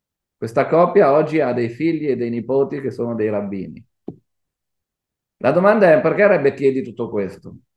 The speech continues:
Ti chiedono una benedizione, una coppia di ebrei che devono sposarsi. Lo sai che sono lontani, lo sai che non hanno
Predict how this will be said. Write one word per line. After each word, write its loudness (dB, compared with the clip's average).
Ti -10
chiedono 4
una 2
benedizione, 0
una -6
coppia -2
di -2
ebrei -2
che -4
devono -4
sposarsi. -4
Lo -2
sai -2
che -6
sono -4
lontani, -8
lo -10
sai -4
che -6
non -6
hanno -4